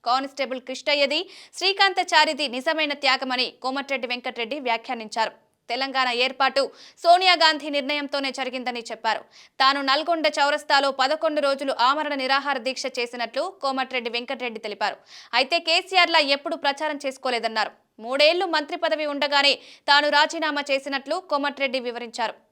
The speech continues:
మరోవైపు కేసీఆర్ దీక్షపై మాజీ ఎమ్మెల్యే గోనె ప్రకాష్ రావు కూడా తీవ్ర విమర్శలు చేశారు.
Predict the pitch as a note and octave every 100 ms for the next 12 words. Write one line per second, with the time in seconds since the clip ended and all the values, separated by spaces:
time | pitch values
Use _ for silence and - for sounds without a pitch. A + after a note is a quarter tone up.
0 | _ F#3+ A#3 C4+ C#4+ C#4+ D4+ F4 - -
1 | - E4+ G4 F#4+ E4+ C4 D#4 E4+ D#4+ C#4+
2 | - A3+ D4 D4 D4+ C#4 C#4+ C#4 A3+ C#4
3 | C#4+ C#4 C4+ C#4+ D4 D4 C4+ C4+ B3+ C#4
4 | C4+ B3+ C4+ A#3+ C4 C4 C4 A3+ G#3+ A3
5 | G#3